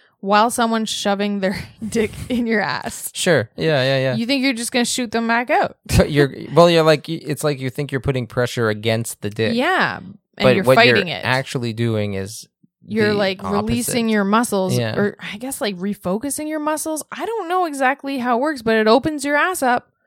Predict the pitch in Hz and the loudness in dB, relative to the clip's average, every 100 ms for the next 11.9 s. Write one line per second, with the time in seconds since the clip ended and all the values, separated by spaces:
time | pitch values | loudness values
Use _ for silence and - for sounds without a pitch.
0 | - 151 180 175 147 139 - 127 127 135 | -6 0 2 4 4 2 -2 -2 -2 -2
1 | - 92 104 151 233 277 269 185 - 170 | -4 -6 -6 -4 0 2 2 0 2 4
2 | 208 214 254 247 247 - 226 220 - - | 6 4 6 4 2 -2 0 0 -2 0
3 | 190 190 190 190 233 226 185 185 156 - | 2 2 0 0 0 0 -2 -4 -8 -8
4 | - 123 120 - - 117 123 - 117 _ | -6 -6 -6 -8 -8 -6 -6 -6 -10 _
5 | - 214 208 - - 226 254 254 220 202 | -4 -2 -2 -4 -2 0 2 2 2 -2
6 | - 190 220 220 285 226 185 180 180 180 | -4 -2 -2 -2 -2 -2 -4 -4 -4 -4
7 | 165 151 160 143 151 143 - - - - | -6 -6 -6 -6 -8 -8 -10 -10 -12 -12
8 | - - - 208 _ _ _ _ 135 135 | -14 -14 -14 -16 _ _ _ _ 0 4
9 | 160 190 - 143 131 127 - 135 113 123 | 4 2 2 2 2 0 -2 -4 -4 -4
10 | 143 160 135 131 131 117 113 110 131 135 | -4 -4 -4 -6 -6 -4 -4 -4 -2 -4
11 | - 123 - 113 139 139 101 92 - | -4 -6 -4 0 0 0 -2 -6 -10